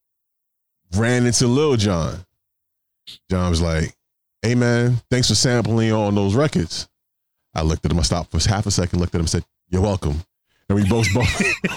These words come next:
<laughs> bust out laughing. <laughs> And he was like, "Yo, man, you ain't, we, we should just do a joint together." I was like, "All right, cool." And it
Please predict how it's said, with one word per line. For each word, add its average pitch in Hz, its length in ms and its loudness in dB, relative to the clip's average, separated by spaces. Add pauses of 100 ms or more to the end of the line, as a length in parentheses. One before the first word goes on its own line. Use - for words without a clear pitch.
(120)
<laughs> - 80 -2
bust - 300 2
out - 120 -4
laughing. 135 440 0 (600)
<laughs> - 100 -10 (1300)
And 147 100 0
he 147 60 2
was 143 100 2
like, 123 160 2
"Yo, 117 160 2
man, 110 140 0
you 143 100 2
ain't, 127 160 -2 (240)
we, 147 100 4
we 147 140 2
should 139 160 0
just 123 140 0
do 120 160 2
a 117 40 0
joint 110 280 0
together." 101 340 0
I 92 80 -2
was 90 100 -2
like, 87 140 0
"All 87 120 0
right, 85 120 -2
cool." 80 180 -2
And 90 180 0
it 92 100 0